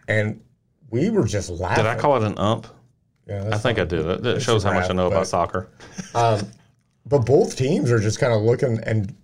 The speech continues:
Speaker 1: just most of the bo-, the boys, it's all boys, we're just kinda laughing like,
Speaker 2: Yeah.
Speaker 1: "Is this really going on?" <laughs> It's like, but for stories of, of parents, like, you know, we were talking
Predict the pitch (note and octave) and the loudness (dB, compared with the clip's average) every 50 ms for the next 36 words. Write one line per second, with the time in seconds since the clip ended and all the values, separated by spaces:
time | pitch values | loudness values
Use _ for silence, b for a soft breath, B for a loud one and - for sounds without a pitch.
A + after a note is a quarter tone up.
0 | _ - - B2+ - - - - _ - - - C#3 A2+ A#2+ C#3+ A3 - - - | _ -6 -6 -4 -4 -6 -10 -16 _ -18 -12 -6 -2 2 2 2 2 0 -6 -10
1 | G#2 - - - - D3 A2+ A#2 G2+ A2 A#2+ E3 A3+ F3 A2+ A2 B2 G#2+ - A2+ | -8 -2 -2 -2 -2 -2 -2 0 2 2 4 4 4 4 4 2 0 -2 -2 -2
2 | A#2 G#2 F2+ G2+ A#2 - A2+ A2+ G#2 B2+ F3+ A3+ A3+ - - - _ - B2+ A#2 | -2 -2 -2 -2 -2 -2 -2 -4 -4 -6 -6 -6 -8 -10 -12 -8 _ 0 0 2
3 | A2+ G#2+ G#2 G2+ G#2+ C#3+ - G3 - C3 A2+ A2+ G#2 F#2+ - - A2 G#2 G2 F#2+ | 2 0 0 0 0 0 -2 -2 -2 -2 0 0 0 0 0 0 0 2 2 2
4 | E2+ F2 G2 D#3 A3 D#4 - G#2+ G2+ G#2+ A#2 F#3 - D#3 C3+ C#3 C#3 C3 A#2+ A2+ | 0 0 0 0 0 0 0 -2 2 2 4 4 4 4 4 4 4 4 4 4
5 | A2 A#2+ D3+ B3 C4 E4+ E4 - F#3+ - - C#3 A#2 - - A2 A2 G2+ G2+ - | 4 4 4 4 4 4 4 2 2 0 -4 -4 -4 -2 -2 -2 0 -2 -2 -6
6 | B B B B B B B B B B B B B B - - F#2 F#2 A2 A2 | B B B B B B B B B B B B B B -2 0 0 2 4 2
7 | G2+ - - - - _ _ _ _ _ _ _ _ _ _ - C3+ A#2+ - - | 2 2 -2 -8 -20 _ _ _ _ _ _ _ _ _ _ -4 -4 -2 0 2
8 | F3 D#3+ D#3 C#3 B2+ A2+ A2+ A2 G#2 F#2+ F2+ - - - - - - - - - | 4 6 6 6 4 2 0 0 0 -2 -4 -8 -12 -18 -14 -10 -8 -8 -8 -4
9 | - G#2+ G2 F#2+ F#2+ F#2+ F#2+ - - - - - - F#2+ F#2 F#2 F#2 - - G2+ | -4 -2 -2 -2 -2 -4 -6 -8 -14 -16 -12 -8 -6 -4 -4 -4 -6 -6 -4 -4
10 | G2 F#2+ G2 G#2 G#2 F#2+ F2+ G2+ G2 F#2 | -2 -2 -2 -2 -2 -2 -2 -4 -4 -4